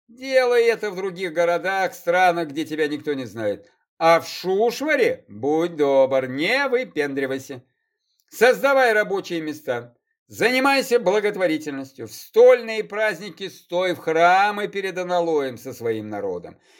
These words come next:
И тогда блага, проливающиеся на семью дождём, не иссякнут ещё долго. Осталось только переизбраться. Но что может этому помешать?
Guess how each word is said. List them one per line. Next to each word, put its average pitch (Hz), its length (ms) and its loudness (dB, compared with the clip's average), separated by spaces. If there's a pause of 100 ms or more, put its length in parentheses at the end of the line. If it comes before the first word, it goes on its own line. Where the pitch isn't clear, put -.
(240)
И 175 200 2
тогда 180 560 2
блага, 165 920 4
проливающиеся 147 1080 -2
на 135 180 -10
семью 147 440 -10
дождём, 139 680 0 (260)
не 175 360 -6
иссякнут 240 680 -2
ещё 160 560 -6 (200)
долго. 95 480 -8 (1800)
Осталось 285 760 2
только 233 420 2
переизбраться. 170 1120 -4 (220)
Но 110 200 -6
что 131 240 2
может 131 320 2
этому 131 340 0
помешать? 131 640 0